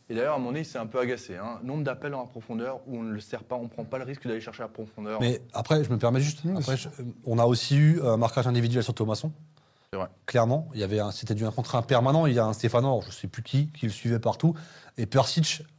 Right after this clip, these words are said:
Speaker 2: sur sa première touche de balle, avait systématiquement aussi quelqu'un au, au contact. Et, et les ballons en profondeur, c'est Persic ou Thomasson qui les met à Gamero. Et là, par contre, tactiquement, ça a été bien joué à Saint-Étienne.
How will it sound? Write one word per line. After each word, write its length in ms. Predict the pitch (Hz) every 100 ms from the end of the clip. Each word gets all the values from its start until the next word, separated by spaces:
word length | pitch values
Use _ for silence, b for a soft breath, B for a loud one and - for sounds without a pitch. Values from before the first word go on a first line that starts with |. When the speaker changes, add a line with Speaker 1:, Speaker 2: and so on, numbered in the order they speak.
| -
Speaker 2:
sur 180 | -
sa 100 | 123
première 220 | 120 131 139
touche 140 | 131
de 60 | 123
balle, 160 | 151
avait 100 | 139
systématiquement 720 | 117 - 135 139 135 131 147 143
aussi 140 | -
quelqu'un 240 | 131 120
au, 400 | 123 113 110 110
au 60 | 107
contact. 420 | 107 110 151 151 B B B B
Et, 300 | - 104 107
et 20 | 120
les 80 |
ballons 220 | 120 117 120
en 40 |
profondeur, 440 | 117 117 127 151
c'est 100 | 151
Persic 440 | 120 120 - 135 -
ou 80 | 131
Thomasson 360 | 113 120 120 143
qui 120 | -
les 100 | 117
met 120 | 120
à 80 | 117
Gamero. 480 | 117 113 127 156 143
Et 160 | 120
là, 300 | 113 117 175
par 180 | 185 135
contre, 160 | - 135
tactiquement, 440 | 139 - 135 160
ça 80 | 151
a 40 | 113
été 120 | 101
bien 160 | 117
joué 160 | 131 135
à 20 |
Saint-Étienne. 360 | 123 107 101